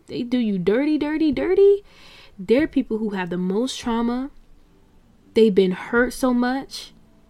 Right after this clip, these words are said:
They've, they've been slandered themselves. They don't trust anybody. And when we kinda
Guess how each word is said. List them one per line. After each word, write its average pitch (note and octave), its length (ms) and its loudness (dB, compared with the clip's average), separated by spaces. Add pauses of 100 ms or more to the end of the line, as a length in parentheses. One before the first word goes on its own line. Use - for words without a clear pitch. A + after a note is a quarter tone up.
(460)
They've, G3+ 460 6
they've G3+ 300 2
been F#3 220 2
slandered A3+ 640 0
themselves. A3 840 -4 (1000)
They G3+ 120 4
don't F3+ 200 -4
trust A3+ 440 -8
anybody. C4+ 680 -4 (1300)
And A3 520 -4
when A3+ 440 -2
we B3+ 140 -2
kinda E4+ 520 -4